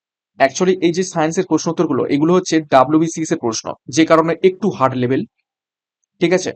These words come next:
তো ডাব্লিউবিসিএস থেকে আজকে সায়েন্সের প্রশ্ন উত্তরগুলো দিয়ে দিয়েছি, একটু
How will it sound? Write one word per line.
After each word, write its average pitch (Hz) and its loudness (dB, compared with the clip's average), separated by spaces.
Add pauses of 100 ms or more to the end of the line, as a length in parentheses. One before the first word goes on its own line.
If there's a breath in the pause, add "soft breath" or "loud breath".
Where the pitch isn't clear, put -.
(200)
তো 151 0
ডাব্লিউবিসিএস 170 2
থেকে 185 2
আজকে - -2 (500)
সায়েন্সের 143 -2
প্রশ্ন 139 -6
উত্তরগুলো 135 -2 (320)
দিয়ে 127 0
দিয়েছি, 123 -2 (2500)
একটু 147 -4